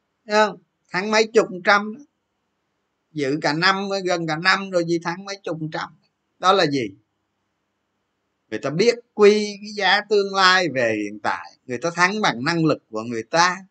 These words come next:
Không ai đạp đổ được các bạn hết. Thấy không? Tầm soát nó có cái ý nghĩa quan trọng như vậy.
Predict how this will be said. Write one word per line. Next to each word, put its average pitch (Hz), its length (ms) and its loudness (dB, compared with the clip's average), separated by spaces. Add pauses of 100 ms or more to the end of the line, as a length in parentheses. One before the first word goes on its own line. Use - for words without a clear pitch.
(540)
Không 214 180 -2
ai 220 240 4
đạp 170 280 6
đổ 160 280 4
được 196 180 0
các 226 120 -16
bạn 175 300 0
hết. 277 260 -14 (540)
Thấy 240 180 0
không? 226 80 -6 (1400)
Tầm 185 260 4
soát 196 300 2
nó 233 180 -6
có 226 240 8
cái 240 160 4
ý 240 360 -2
nghĩa 151 320 0
quan 214 260 -4
trọng 143 180 0
như 170 220 -16
vậy. 147 180 -14